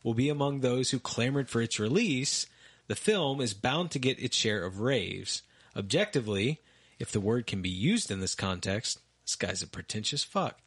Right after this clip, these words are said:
The new non-canonical retelling of Justice League is at least more complete,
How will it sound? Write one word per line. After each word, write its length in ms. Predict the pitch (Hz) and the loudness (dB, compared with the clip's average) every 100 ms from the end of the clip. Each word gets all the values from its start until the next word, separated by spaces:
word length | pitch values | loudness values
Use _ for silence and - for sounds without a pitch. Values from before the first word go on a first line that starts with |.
| _ - - - - _ | _ -20 -20 -20 -20 _
The 160 | 117 120 | -2 0
new 380 | 123 160 208 220 | 2 2 2 0
non-canonical 960 | 147 127 185 214 185 160 175 185 165 | 2 4 2 2 2 2 2 2 2
retelling 760 | 123 120 175 - 123 127 139 127 _ - _ _ - | 4 2 0 0 0 0 -2 -8 _ -20 _ _ -2
of 180 | 127 135 | 0 2
Justice 480 | 143 135 - 113 - | 2 0 0 -2 0
League 340 | 104 98 107 - - - - - | 2 0 -2 -10 -20 -20 -20 -2
is 160 | 127 123 | 0 0
at 140 | 101 | 2
least 420 | 156 220 185 - | 2 2 0 0
more 240 | 120 135 143 | 2 2 2
complete, 800 | 127 113 - 262 117 131 - | -2 -2 2 2 2 -2 -8